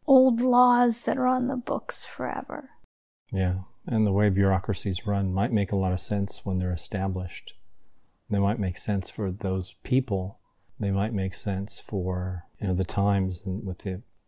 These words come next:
Speaker 2: all the attitudes that people had and carried with them. But,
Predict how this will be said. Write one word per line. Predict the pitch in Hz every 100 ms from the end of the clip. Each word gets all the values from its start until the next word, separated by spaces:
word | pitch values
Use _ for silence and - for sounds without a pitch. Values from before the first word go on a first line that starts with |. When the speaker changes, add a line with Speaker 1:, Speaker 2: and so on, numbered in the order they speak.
| -
Speaker 2:
all | 92
the | 95 101
attitudes | 95 92 - 90 92
that | 117
people | - 98 95
had | 90 92 95
and | 95
carried | - 95 90
with | 98 -
them. | 101 92 - - - -
But, | 98 92